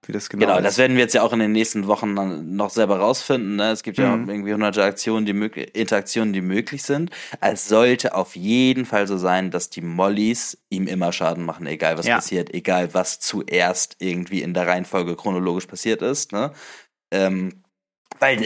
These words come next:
Speaker 2: ansonsten kann der ja immer diffusen, der Bro,
Speaker 1: Ja.
Speaker 2: ne? Also, der immer, egal was passiert.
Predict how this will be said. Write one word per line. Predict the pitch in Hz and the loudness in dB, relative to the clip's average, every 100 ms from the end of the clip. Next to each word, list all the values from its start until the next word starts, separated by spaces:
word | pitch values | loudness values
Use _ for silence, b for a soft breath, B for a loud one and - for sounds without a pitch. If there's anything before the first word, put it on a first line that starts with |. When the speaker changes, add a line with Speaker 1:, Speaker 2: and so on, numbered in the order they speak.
| - | 0
Speaker 2:
ansonsten | - - 113 117 - 98 | 0 2 2 2 0 -8
kann | - 101 | -4 -2
der | 87 | -2
ja | - | -4
immer | 82 | -8
diffusen, | 78 - 95 82 76 69 - | -10 -8 -6 -6 -10 -14 -10
der | 80 | -8
Bro, | 82 | -2
Speaker 1:
Ja. | 113 - - | -2 -2 -4
Speaker 2:
ne? | 98 104 | -6 0
Also, | 110 113 107 101 95 B B - | 4 4 4 4 2 B B 0
der | - | 2
immer, | 160 123 80 - - - | 2 2 -2 -4 -8 -2
egal | 107 107 101 101 | -2 0 -2 -2
was | 101 | -6
passiert. | - 95 98 95 | -8 -8 -4 -6